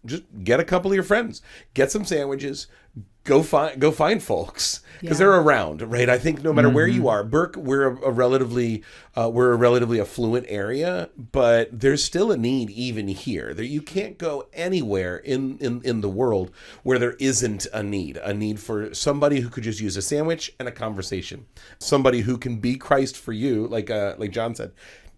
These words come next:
Speaker 1: to keep us out of hell,
Speaker 2: Mm.
Speaker 1: but also somebody where we can go and see Christ, right, and be
Speaker 2: Yeah.
Speaker 1: Christ for them.
Speaker 3: I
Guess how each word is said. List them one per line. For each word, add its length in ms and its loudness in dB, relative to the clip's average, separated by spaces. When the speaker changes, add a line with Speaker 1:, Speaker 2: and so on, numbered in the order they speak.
Speaker 1:
to 80 -8
keep 240 2
us 180 8
out 140 6
of 60 2
hell, 340 4
Speaker 2:
Mm. 100 -8
Speaker 1:
but 120 4
also 320 2
somebody 380 0
where 160 0
we 140 -2
can 180 -6
go 180 2
and 140 -4
see 140 -8
Christ, 520 -8
right, 180 0
and 160 -4
be 60 -2
Speaker 2:
Yeah. 140 -8
Speaker 1:
Christ 220 -4
for 120 -10
them. 260 -10
Speaker 3:
I 120 -2